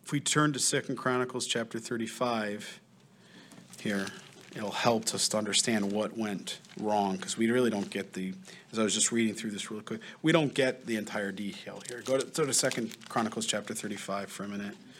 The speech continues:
We'll look at verse twenty. We'll get additional detail in Second Chronicles. It'll make more sense when I describe why he didn't keep the entire law that way. If you look in Second Chronicles chapter thirty-five, verse twenty, it says, "After all this, when Josiah had prepared the temple,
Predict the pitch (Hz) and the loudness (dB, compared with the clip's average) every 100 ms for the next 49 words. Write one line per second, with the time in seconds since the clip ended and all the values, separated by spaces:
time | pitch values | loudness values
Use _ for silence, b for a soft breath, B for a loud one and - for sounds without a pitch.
0 | B B - 143 135 131 107 - 120 110 | B B 4 6 6 4 0 0 2 2
1 | - 117 104 101 117 117 107 - - - | 2 2 2 2 2 2 0 -6 -20 -14
2 | - 117 135 - 117 98 104 - 98 92 | -8 0 2 2 0 -4 -4 -2 -2 -2
3 | 90 - B B B B - - - 110 | -8 -16 B B B B -16 -4 2 2
4 | 101 - 98 95 104 104 113 113 113 98 | 2 0 0 0 -2 0 4 4 2 2
5 | - 104 95 107 98 92 92 B B B | 2 2 -4 -6 -8 -8 -12 B B B
6 | B - - - 127 107 98 98 98 95 | B -6 0 2 6 6 6 0 -2 -2
7 | 110 98 95 - - _ - - - 123 | -4 -4 -6 -10 -20 _ -20 -20 -6 -2
8 | 110 - - 110 - - 104 95 98 101 | 0 -2 0 0 -2 -4 0 0 0 0
9 | 95 95 92 92 85 98 95 - - - | 0 2 2 2 0 -4 -4 -8 -16 -20
10 | - - - - - B B B B B | -20 -20 -20 -8 -8 B B B B B
11 | B B B B - 165 160 143 151 143 | B B B B 4 6 6 4 4 4
12 | 139 123 120 120 123 - 120 - 127 127 | 4 4 4 2 0 2 2 2 0 0
13 | 117 - 117 113 107 - 127 120 113 104 | 0 2 0 0 -2 -2 0 0 0 -2
14 | 98 110 123 139 131 127 127 127 104 - | 0 0 0 4 6 6 4 0 0 -4
15 | 104 98 - 110 123 120 110 - 101 - | -4 -2 0 0 0 0 -2 -4 -8 -4
16 | 117 117 123 123 113 101 98 | -4 -2 -2 -2 -2 -4 -8